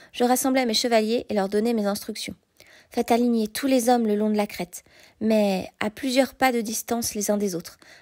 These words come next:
afin que nous paraissions plus nombreux que nous ne le sommes en réalité.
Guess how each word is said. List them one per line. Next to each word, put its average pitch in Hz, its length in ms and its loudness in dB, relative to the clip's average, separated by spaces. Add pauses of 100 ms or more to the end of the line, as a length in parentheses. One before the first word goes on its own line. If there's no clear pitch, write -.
afin 277 280 0
que 262 120 -2
nous 240 160 0
paraissions 233 640 0
plus 262 180 -4
nombreux 240 360 0 (1000)
que 247 100 0
nous 233 140 4
ne 220 80 4
le 220 100 4
sommes 226 380 0
en 208 80 -2
réalité. 208 500 0